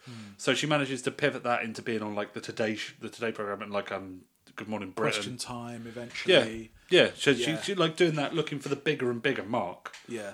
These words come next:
Speaker 2: That's so, like, she's a, a good, actually a good example of, of the grifter. Maybe that's what
Speaker 1: Yeah.
Speaker 2: she's gonna do for the next month. Just moving bigger and bigger until she's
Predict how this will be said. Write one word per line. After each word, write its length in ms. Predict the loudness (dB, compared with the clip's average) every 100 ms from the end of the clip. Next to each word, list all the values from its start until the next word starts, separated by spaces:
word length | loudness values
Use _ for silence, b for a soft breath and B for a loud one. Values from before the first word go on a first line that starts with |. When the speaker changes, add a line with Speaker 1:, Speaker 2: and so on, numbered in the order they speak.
| -2
Speaker 2:
That's 160 | 0
so, 100 | 2
like, 220 | 2 0 0
she's 180 | 2 4
a, 160 | 2 0 -8
a 80 | -8
good, 320 | 0 4 4 2 -4
actually 220 | -2 0 0
a 40 |
good 160 | 2 0
example 420 | 6 6 6 -4
of, 140 | -6 -8
of 160 | -8
the 80 | -6
grifter. 240 | -8 -8 -4
Maybe 200 | 0 2
that's 160 | 0
what 80 | -2
Speaker 1:
Yeah. 60 | -6
Speaker 2:
she's 100 | -4
gonna 140 | -2
do 140 | -2
for 80 | -4
the 80 | -6
next 200 | -10 -8
month. 220 | -10 -10 _ B B
Just 160 | -10 0
moving 240 | 2 2
bigger 300 | 4 4 4
and 80 | 2
bigger 200 | 2 0
until 200 | -2 -2
she's 300 | -6 -6 -10